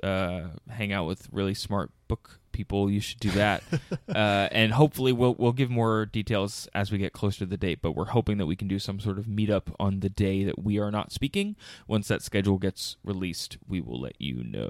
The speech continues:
Speaker 2: Yeah, definitely.
Speaker 1: Uh, Andrew, what else is going on? Do you wanna talk about the, the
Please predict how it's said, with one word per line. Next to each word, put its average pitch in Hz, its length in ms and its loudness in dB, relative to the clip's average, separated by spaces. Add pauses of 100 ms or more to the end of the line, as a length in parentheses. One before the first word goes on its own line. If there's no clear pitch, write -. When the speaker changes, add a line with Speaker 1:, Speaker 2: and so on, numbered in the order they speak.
(160)
Speaker 2:
Yeah, 139 200 0
definitely. 117 580 -10 (680)
Speaker 1:
Uh, 92 300 -2 (100)
Andrew, 123 300 2
what 127 240 2
else 143 260 0
is 110 140 -4
going 101 260 2
on? 90 180 -2
Do 101 60 -4
you 101 60 -2
wanna 101 160 -2
talk 104 160 -2
about 101 340 0
the, 92 380 0
the 87 240 0